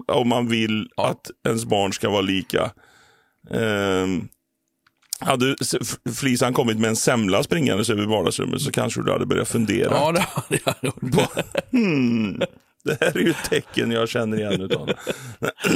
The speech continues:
Speaker 1: Nej, men man söker väl. Och där är väl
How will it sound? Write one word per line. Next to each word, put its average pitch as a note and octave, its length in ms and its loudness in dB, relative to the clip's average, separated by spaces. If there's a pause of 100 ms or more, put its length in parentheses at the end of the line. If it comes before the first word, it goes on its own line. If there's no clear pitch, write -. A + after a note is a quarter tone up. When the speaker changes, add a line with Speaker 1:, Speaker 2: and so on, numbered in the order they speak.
(300)
Speaker 1:
Nej, D3+ 140 2
men F#3 120 2
man F3+ 140 2
söker D3 360 2
väl. F#3+ 260 0 (840)
Och C#3+ 440 4 (680)
där C3+ 320 4
är D3 140 2
väl B2+ 200 2